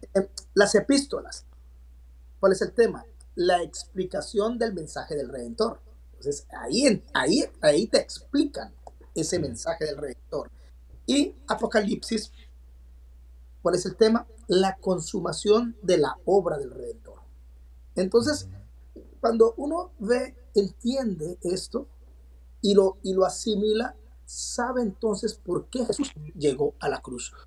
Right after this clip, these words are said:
Speaker 1: No había otra manera. Se requería justicia. Y, bueno, se requería, em,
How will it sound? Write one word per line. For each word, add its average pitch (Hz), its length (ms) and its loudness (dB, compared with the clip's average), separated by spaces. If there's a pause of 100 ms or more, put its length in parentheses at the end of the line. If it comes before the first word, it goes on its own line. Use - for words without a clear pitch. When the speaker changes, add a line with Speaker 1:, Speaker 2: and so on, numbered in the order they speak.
(140)
Speaker 1:
No 226 420 8
había 208 600 2 (140)
otra 185 400 2
manera. 147 540 -4 (260)
Se - 280 -2
requería 175 760 -2 (300)
justicia. - 1040 -6 (400)
Y, 285 320 4 (220)
bueno, 214 300 2 (800)
se 196 120 2
requería, 196 840 0 (320)
em, 185 460 2